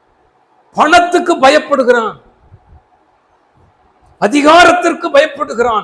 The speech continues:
அதிகாரத்திற்கு பயப்பட வேண்டும் என்ற நாம கீழ்ப்பிடித்தால் அது, அது பாட்டு ஆட்டோமேட்டிக்கா போயிட்டே இருக்கு. ஒரு மனுஷன் நம்மை அடிமைப்படுத்த நினைக்கிற அடிமைக்கு பயப்படுகிறான், அடிமைப்படுத்துகிறான்.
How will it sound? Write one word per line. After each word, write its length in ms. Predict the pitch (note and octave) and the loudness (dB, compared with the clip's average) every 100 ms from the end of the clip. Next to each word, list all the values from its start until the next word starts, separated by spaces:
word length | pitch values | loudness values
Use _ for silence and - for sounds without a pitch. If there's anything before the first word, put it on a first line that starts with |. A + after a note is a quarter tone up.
| E3 | -8
அதிகாரத்திற்கு 880 | F#3+ B3+ C#4 C#4+ C#4 C#4+ B3 C4+ A3 | -12 -6 -4 -2 -6 -10 -18 -16 -10
பயப்பட 500 | A3+ C#4+ D4+ D#4 D4+ | -6 -6 -6 -2 -2
வேண்டும் 260 | C#4+ C4 | -4 -12
என்ற 160 | A#3+ A3 | -8 -6
நாம 220 | G#3 A3+ | -4 -6
கீழ்ப்பிடித்தால் 840 | A3+ - F4+ F4 - E4 E4 - D#4+ | -10 -6 -4 -4 -8 -10 -4 -2 -2
அது, 100 | C#4 | -6
அது 160 | C#4 | -8
பாட்டு 320 | D4+ D4+ - | -8 -6 -6
ஆட்டோமேட்டிக்கா 380 | - D4+ - D4 - | -8 -10 -18 -20 -14
போயிட்டே 240 | C#4 - | -14 -8
இருக்கு. 260 | - - _ _ _ - _ _ _ _ _ _ _ _ - | -10 -10 _ _ _ -20 _ _ _ _ _ _ _ _ -6
ஒரு 200 | C#4 F4+ | 0 2
மனுஷன் 560 | E4+ D#4+ D4+ E4 D#4 C4+ | 2 0 0 0 -2 -4
நம்மை 300 | C#4 D4+ C4 | -4 -4 -2
அடிமைப்படுத்த 880 | - A#3 - G4+ G4 G4 F4+ - E4 | -4 -4 2 4 4 4 -2 -2 -6
நினைக்கிற 340 | D#4 D#4 C4+ | -6 -4 -2
அடிமைக்கு 540 | A#3+ A#3+ G4 G4 - - | 0 2 2 2 0 -2
பயப்படுகிறான், 680 | D#4 D#4 C4 A#3 - G#3+ F3+ _ - | -2 -2 -10 -14 -12 -12 -14 _ -14
அடிமைப்படுத்துகிறான். 960 | F3 E4 F#4+ D#4+ F4 E4+ D4 A#3 - | -10 -2 -2 -2 -6 -6 -4 -4 -6